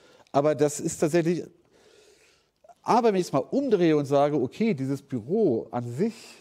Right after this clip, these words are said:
müsste wiederum auch eine eigene, so eine eigene Existenzberechtigung haben, da kann ich natürlich sagen, so, wie viele Fälle fallen mir denn ein, wo wir als Aktivisten, Aktivistinnen zum Beispiel ratzefatze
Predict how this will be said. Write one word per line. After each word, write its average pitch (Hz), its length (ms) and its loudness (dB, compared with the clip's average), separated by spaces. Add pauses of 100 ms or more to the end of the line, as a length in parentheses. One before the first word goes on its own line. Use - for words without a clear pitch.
(240)
müsste 135 320 -10
wiederum 131 300 0
auch 156 240 0
eine 113 100 -6
eigene, 170 560 0 (1200)
so 143 100 -2
eine 143 80 4
eigene 175 240 2
Existenzberechtigung 127 800 -4
haben, 120 200 -2
da 127 80 -2
kann 170 160 -8
ich 165 40 -4
natürlich 147 200 -10
sagen, 143 200 -2
so, 127 180 -6
wie 220 160 -8
viele 165 220 -8
Fälle 165 360 -2
fallen 151 280 -6
mir 143 80 -6
denn 113 160 -8
ein, 147 360 -6
wo 123 140 -6
wir 127 100 -2
als 117 160 -6
Aktivisten, 127 560 -14
Aktivistinnen 117 680 -10
zum 113 160 -12
Beispiel 107 460 -8 (1080)
ratzefatze 151 920 0